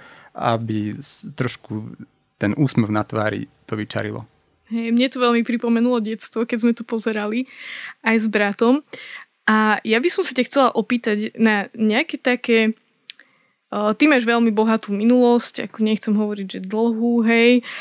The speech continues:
Speaker 2: ale, ale naozaj si si prešiel všeličím, veď ty si zo Žiliny, aj si študoval ešte pred, pred teológiou, ale máš nejaké také vtipné historky, neviem, že napríklad zo, zo štúdia?
Speaker 1: Mhm. Tak o tých by sa našlo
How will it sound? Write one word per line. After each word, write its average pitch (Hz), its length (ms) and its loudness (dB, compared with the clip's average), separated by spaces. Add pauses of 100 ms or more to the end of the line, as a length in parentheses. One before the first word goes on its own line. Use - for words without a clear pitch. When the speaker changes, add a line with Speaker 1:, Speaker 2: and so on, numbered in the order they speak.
(220)
Speaker 2:
ale, 220 800 2 (240)
ale 226 240 4
naozaj 294 320 2
si - 80 -6
si - 160 -6
prešiel 233 400 2
všeličím, 233 480 0
veď 214 160 -6
ty - 80 -12
si - 160 -8
zo 226 80 0
Žiliny, 220 400 2
aj 208 80 -6
si - 80 -10
študoval 214 640 -2
ešte 208 240 -6
pred, 202 480 -6
pred 208 160 -6
teológiou, 214 560 -2
ale 214 160 0
máš 240 320 0
nejaké 294 160 -2
také 226 320 0
vtipné 226 400 0
historky, 220 640 0
neviem, 196 320 0
že 196 160 -4
napríklad 190 400 -6
zo, 190 80 -8
zo 185 160 -4
štúdia? 208 720 -2 (320)
Speaker 1:
Mhm. 120 320 0 (960)
Tak 113 160 -6
o 123 80 -2
tých 127 160 0
by 120 80 -2
sa 135 160 0
našlo 127 560 2